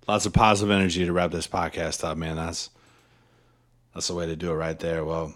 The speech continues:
I'll tell you what, if you're listening, take all that energy, bundle it up, put it in a little ball,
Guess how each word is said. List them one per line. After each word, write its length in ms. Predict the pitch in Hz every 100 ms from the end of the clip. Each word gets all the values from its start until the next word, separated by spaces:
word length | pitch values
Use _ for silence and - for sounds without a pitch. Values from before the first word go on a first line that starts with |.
| _
I'll 100 | 87
tell 160 | - 95
you 100 | 90
what, 100 | 82
if 80 | 80
you're 80 |
listening, 520 | 90 92 90 95 90 87
take 220 | 107 92
all 120 | 92
that 160 | 95 90
energy, 640 | 90 87 82 90 87 - _ _ _ _ _ -
bundle 540 | 82 85 98 98 95
it 80 | 92
up, 300 | 92 92 - - 110 185 294 294 294 302 302 _ _ -
put 140 | 104
it 20 |
in 60 | 95
a 100 | 95
little 360 | 92 98 98 85
ball, 520 | 82 90 90 90